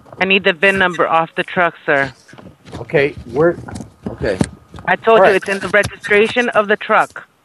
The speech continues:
Speaker 2: Okay. Okay.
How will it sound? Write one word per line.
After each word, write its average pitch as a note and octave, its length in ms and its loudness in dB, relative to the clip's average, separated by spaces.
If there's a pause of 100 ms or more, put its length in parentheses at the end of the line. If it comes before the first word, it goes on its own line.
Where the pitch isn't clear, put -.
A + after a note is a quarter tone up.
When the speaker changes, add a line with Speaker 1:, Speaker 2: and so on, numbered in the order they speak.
(120)
Speaker 2:
Okay. C#3 340 -2 (3000)
Okay. B2 420 0